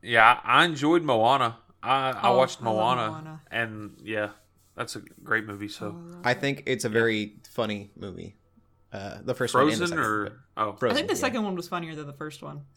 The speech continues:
Speaker 3: They're both very comical.
Speaker 2: I think it was also more serious in the first one.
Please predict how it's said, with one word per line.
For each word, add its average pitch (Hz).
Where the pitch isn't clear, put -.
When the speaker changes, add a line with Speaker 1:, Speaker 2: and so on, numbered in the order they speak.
Speaker 3:
They're 123
both 127
very 117
comical. 98
Speaker 2:
I -
think 254
it 254
was 220
also 220
more 170
serious 165
in 143
the 139
first 143
one. 147